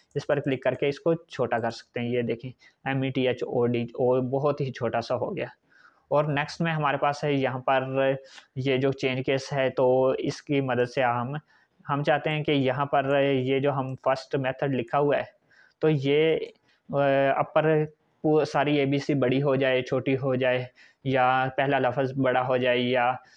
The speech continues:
अ, अ, सारे बड़े हो जाए, तो यहाँ से आप कर सकते हैं। यानी अपर केस ये तमाम जो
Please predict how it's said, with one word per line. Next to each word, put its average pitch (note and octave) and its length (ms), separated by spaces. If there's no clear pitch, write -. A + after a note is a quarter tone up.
अ, - 20
अ, B2 460
सारे B2+ 440
बड़े B2 220
हो B2+ 140
जाए, C#3 140
तो C#3 220
यहाँ C3 440
से D3+ 120
आप B2+ 240
कर B2+ 80
सकते B2 260
हैं। B2+ 60
यानी B2 220
अपर B2 220
केस B2+ 280
ये C#3 100
तमाम C3+ 460
जो B2 180